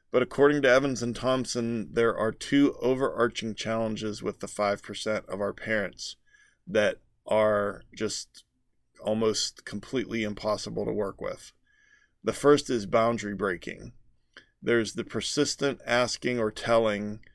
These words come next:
of wanting to make significant exceptions to school policies. So they just wanna break boundaries. And then number two, you can't reason with them. And you know when you're having a conversation with someone and you're trying to use,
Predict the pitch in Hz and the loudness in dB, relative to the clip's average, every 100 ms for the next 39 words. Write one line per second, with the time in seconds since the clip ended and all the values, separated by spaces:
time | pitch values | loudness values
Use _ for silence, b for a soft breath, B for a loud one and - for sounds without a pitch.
0 | b b b _ 98 110 107 98 - - | b b b _ 0 2 2 0 -14 -6
1 | 113 120 120 113 110 - 113 113 - - | 0 2 2 -2 -6 -6 -2 -2 -2 -6
2 | 101 117 113 104 - 110 - - 107 - | -6 -4 -4 -6 -8 -6 -4 -2 -2 -2
3 | 110 98 - - - 104 - 95 92 - | -8 -10 -10 -10 -6 -6 -4 -2 -2 -4
4 | - - - 98 101 107 104 120 107 98 | -10 -10 -8 -4 -4 -4 -8 -6 -6 -4
5 | 104 98 - 85 101 - 82 - - b | -4 -6 -6 -8 -8 -12 -12 -14 -16 b
6 | b b b b 110 120 120 120 113 - | b b b b -2 0 2 2 0 -4
7 | 123 127 127 123 - - - 110 101 - | -2 0 2 -2 -6 -20 -12 -10 -8 -4
8 | 123 - 104 98 98 101 - - - - | -4 -4 -6 -6 -10 -10 -10 -10 -12 -18
9 | _ _ _ b b b b 113 117 156 | _ _ _ b b b b -4 0 2
10 | 156 139 131 117 110 110 110 127 120 117 | 4 6 6 4 0 -2 2 2 2 -2
11 | 104 120 110 98 - 117 - 110 104 - | -4 -2 -2 -2 0 0 0 -6 -8 -6
12 | 113 110 107 101 98 - 117 110 104 107 | -4 -4 -4 -6 -8 -8 -4 -4 -4 -6
13 | 101 - | -6 -8